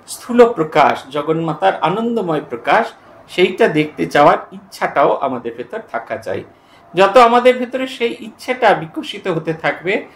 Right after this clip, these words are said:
দুটোই একসঙ্গে, জগতিক বস্তুর প্রতি আমাদের যেমন বিষয় বিরাগ, আমাদের যেমন বিরাগ হবে, একই সঙ্গে তেমনি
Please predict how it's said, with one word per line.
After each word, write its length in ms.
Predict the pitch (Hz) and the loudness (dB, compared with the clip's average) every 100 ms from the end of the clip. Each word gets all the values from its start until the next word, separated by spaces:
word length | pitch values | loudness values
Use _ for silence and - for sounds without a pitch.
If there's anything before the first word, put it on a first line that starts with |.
| - - 214 | -20 -12 -6
দুটোই 340 | 226 269 262 | 4 6 6
একসঙ্গে, 600 | 220 - 180 151 139 139 - | 4 0 -6 -4 -6 -10 -8
জগতিক 480 | 151 180 185 220 - | -6 -6 -10 -14 -8
বস্তুর 360 | 208 202 226 226 | -8 -8 -10 -8
প্রতি 300 | 226 233 226 | -8 0 0
আমাদের 500 | 208 202 220 233 - - - - | 0 -2 0 0 -4 -20 -20 -6
যেমন 220 | 170 180 208 | 0 0 0
বিষয় 400 | 175 165 196 175 | -4 -2 0 0
বিরাগ, 360 | 160 196 175 - | 2 2 2 0
আমাদের 360 | 139 160 160 156 | -4 -4 -6 -8
যেমন 260 | 160 165 | -8 -8
বিরাগ 460 | 151 160 208 214 202 | -2 2 4 2 -2
হবে, 240 | 202 254 - _ _ - | -6 -6 -10 _ _ -4
একই 260 | 196 190 233 | -4 -4 -8
সঙ্গে 360 | - 135 147 | -6 -6 -6
তেমনি 420 | 151 123 135 185 | -6 -6 -6 -8